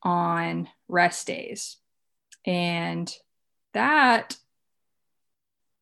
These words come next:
is often not the case. You might actually find that you need to eat more on rest days than you do on other days. So, you know, those are, those are just a handful of some of the myths. Um,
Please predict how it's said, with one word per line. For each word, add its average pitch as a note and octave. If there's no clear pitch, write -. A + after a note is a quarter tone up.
is F#3+
often A3
not F3+
the G3
case. F3
You F3
might F3
actually F3+
find E3
that E3
you E3+
need E3+
to -
eat E3
more F#3+
on E3+
rest D#3+
days E3
than E3+
you E3
do D#3+
on D#3+
other E3
days. -
So, G3+
you G3+
know, E3
those A#3+
are, A#3+
those C4
are B3
just G3+
a F3+
handful E3+
of E3+
some E3+
of F3
the E3+
myths. E3+
Um, E3+